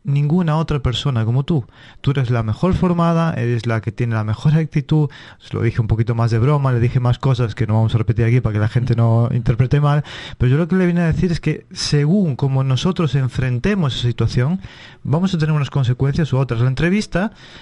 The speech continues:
va a ser igual, no va a ser ella la que decida si la van a dar el trabajo o no, pero si tú vas con, eh, una idea positiva de que tú eres una persona muy bien preparada y que tienes muchas posibilidades, así te vas a presentar delante del entrevistador.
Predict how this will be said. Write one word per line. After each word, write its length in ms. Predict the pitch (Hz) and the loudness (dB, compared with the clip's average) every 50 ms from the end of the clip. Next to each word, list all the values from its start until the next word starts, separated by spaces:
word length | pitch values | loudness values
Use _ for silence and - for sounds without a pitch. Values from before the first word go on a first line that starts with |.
| - _ - | -20 _ -4
va 120 | 123 139 | -2 -2
a 20 | |
ser 180 | 135 - 143 117 | 0 0 -2 -2
igual, 440 | 117 107 120 143 151 131 - 95 - - - - - - - - | 0 0 0 0 0 -2 -2 -6 -10 -16 -20 -20 -20 -20 -10 -4
no 240 | - 127 147 156 | -2 0 2 2
va 60 | 160 156 | 2 0
a 40 | |
ser 220 | - - 143 123 135 | 0 0 0 0 0
ella 260 | 175 196 175 160 127 | 0 0 0 -2 -2
la 120 | 117 117 | -2 -2
que 120 | 110 - 117 | -2 -2 -2
decida 560 | 113 117 107 - - 131 120 120 113 110 - | -2 0 0 0 0 2 2 0 -2 -2 -4
si 160 | - - 127 | -4 -4 -2
la 100 | 117 117 | 0 0
van 140 | 117 120 120 | 0 0 0
a 60 | 117 | 0
dar 140 | 117 120 120 | 0 0 -2
el 100 | 117 - | -2 -2
trabajo 420 | - 120 117 120 117 - - 117 - | -2 0 0 -2 -2 -4 -8 -8 -6
o 160 | - 117 117 | -4 -4 -2
no, 240 | 127 120 110 101 - - - - - - - - | -2 -2 -4 -6 -8 -16 -20 -20 -20 -20 -20 -8
pero 160 | _ - 123 120 | _ -2 -2 -2
si 160 | - - 127 | -2 -2 -4
tú 220 | - - 175 165 | -2 0 0 0
vas 360 | 170 170 160 127 110 - - - | 2 0 0 -2 -4 -8 -14 -12
con, 320 | - - 127 120 117 131 - | -6 -2 -2 -2 -2 -4 -4
eh, 160 | 117 120 117 | -4 -4 -2
una 260 | - 135 139 147 147 | -2 0 0 2 2
idea 300 | 147 139 139 143 139 127 | 0 0 0 0 0 0
positiva 640 | - 135 120 - - 120 - - 214 220 196 160 131 | -2 -2 -2 -2 -4 -4 -2 0 0 0 0 0 0
de 120 | 113 117 | -2 -2
que 120 | - 120 - | -2 -4 -4
tú 220 | - - 180 180 | 0 0 0 2
eres 180 | 170 143 117 120 | 2 0 0 -2
una 160 | 127 120 110 | -2 -2 -2
persona 300 | 127 110 123 131 117 113 | -2 -2 0 0 0 2
muy 160 | 127 156 180 | 2 2 2
bien 100 | 190 175 | 2 2
preparada 320 | 151 143 131 135 131 127 | 0 0 0 0 0 0
y 20 | 120 | 0
que 140 | - 120 - | -2 -2 -2
tienes 240 | 143 147 156 151 | -2 -2 -2 -2
muchas 260 | 143 156 160 156 156 131 | -2 -2 -2 -2 -4 -4
posibilidades, 680 | - 143 123 117 135 127 123 127 135 156 180 185 - - - - - - - - | -2 -4 -2 0 0 0 0 0 0 0 -2 -4 -6 -10 -20 -20 -20 -20 -12 -4
así 260 | - 123 127 - 220 | -4 -2 -2 -2 -2
te 100 | 202 208 | -2 0
vas 160 | 185 160 - | -2 0 -2
a 60 | 143 123 | -2 -4
presentar 400 | 123 117 - 127 120 - 123 117 | -4 -4 -4 -4 -2 -2 0 0
delante 300 | 117 117 117 107 - 113 | 0 -2 -2 -2 -2 -2
del 60 | 117 | -2
entrevistador. 260 | 113 107 113 117 110 | -2 0 -2 -2 -2